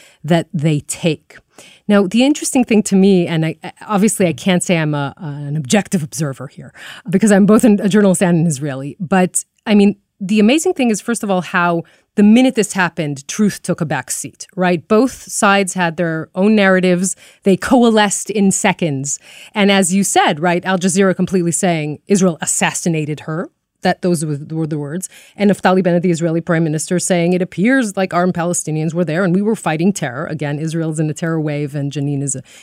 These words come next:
is a, a hub of, of terror. And it looks like they were responsible for the unfortunate death. Now, look, it is a complicated, uh, thing, and I have to admit, I don't know what happened there.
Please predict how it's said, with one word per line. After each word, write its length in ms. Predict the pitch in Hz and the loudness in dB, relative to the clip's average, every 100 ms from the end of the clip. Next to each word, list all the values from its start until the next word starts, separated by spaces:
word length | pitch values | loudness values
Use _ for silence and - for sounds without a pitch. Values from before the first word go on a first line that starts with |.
| - | -6
is 160 | 160 139 | -4 -2
a, 160 | 139 | -4
a 240 | 160 135 131 | -6 -8 -8
hub 260 | - 175 | -2 0
of, 160 | 151 131 - | 0 -6 -6
of 200 | 165 131 | -6 -6
terror. 380 | 135 143 156 254 - _ - | -8 -6 -4 -6 -10 _ -4
And 260 | 208 190 185 | 2 4 4
it 160 | 180 | 0
looks 320 | 226 247 - | 2 0 0
like 200 | 226 185 | 0 0
they 140 | 185 180 | 2 2
were 180 | 175 165 | 2 0
responsible 640 | 160 165 - 156 151 147 | -2 -6 -4 -4 -4 -8
for 100 | 143 | -6
the 80 | 147 | -6
unfortunate 580 | 139 - 147 - 135 131 170 | -6 -8 -10 -8 -10 -10 -14
death. 280 | - - - | -14 -16 -4
Now, 200 | 180 180 | 0 0
look, 360 | 165 143 - _ _ - - _ _ _ _ _ _ - | -2 -8 -12 _ _ -20 -20 _ _ _ _ _ _ -2
it 120 | 285 | 2
is 160 | 285 240 | 2 0
a 40 | |
complicated, 1000 | - - 269 269 262 240 208 196 180 190 - _ _ _ - | -4 -2 -2 0 -4 0 2 2 0 -4 -10 _ _ _ -12
uh, 60 | 370 359 - | -12 -8 -10
thing, 380 | - - 285 170 | -4 0 2 2
and 140 | 165 175 | 2 2
I 100 | 208 | 2
have 240 | 208 220 | 2 -2
to 120 | - | 0
admit, 360 | 196 202 202 - - | 2 2 2 -2 -2
I 140 | 185 | 0
don't 180 | 240 214 | 2 4
know 120 | 214 | 2
what 160 | 190 180 | 2 -2
happened 340 | 160 - 147 | -6 -10 -14
there. 180 | - | -16